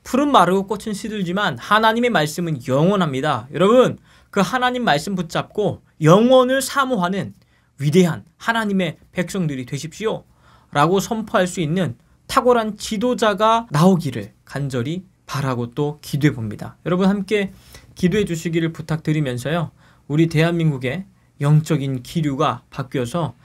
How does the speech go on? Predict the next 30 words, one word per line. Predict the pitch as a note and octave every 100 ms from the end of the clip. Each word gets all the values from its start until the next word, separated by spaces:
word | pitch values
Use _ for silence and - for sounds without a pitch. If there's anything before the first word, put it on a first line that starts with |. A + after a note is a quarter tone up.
| - - -
하나님의 | - B3 B3 A#3 G#3+ G3 F#3 F#3
기쁨이 | - E3 A3 G#3
되는 | F3 E3+ F3+
대한민국, | D#3+ D#3+ C#3 B2+ E3 A#2 - - _
하나님의 | - A#3+ A#3+ A3+ G#3+ C#3+
영광을 | C#3 F3+ G#3 G#3+ G#3+
드러내는 | - F#3 F#3 D#3+ F3+
대한민국, | D#3+ E3 C#3+ C#3 F#3 C#3+ - _ _ _
하나님께 | - C#4 C#4+ C4 A3 - G#3 - _
쓰임받는 | - - E4 D#4 G#3 F#3+ E3
그런 | E3 F3
대한민국 | D3+ D#3 C#3+ D3+ D3+
될 | C3+
수 | C3
있도록 | B2 C#3+ D3+ C3 _ _ -
여러분 | C#3+ C#3+
함께 | D#3+ D#3+ D#3+ D3+ -
동참해 | D3+ D3+ F3+ E3+
주실 | D#3 D#3
것을 | - D3 F#3 A3+ B3 _ _
부탁의 | - D3+ D#3+ D#3
말씀을 | C#3 A#2 C#3 C3+
드리겠습니다. | B2+ F3+ D#3+ - A2+ G2+ - _ - _
오늘 | E3+ G#3
방송 | A3+ G3 G3+
여기서 | E3 E3 D#3+ E3+ D#3
마무리하도록 | - C#3 D#3 D#3 C3+ C#3 -
하겠습니다. | E3+ D#3+ B2+ A2+
다음에 | A#2+ D3 E3 D#3
더 | A#2 A#2 C3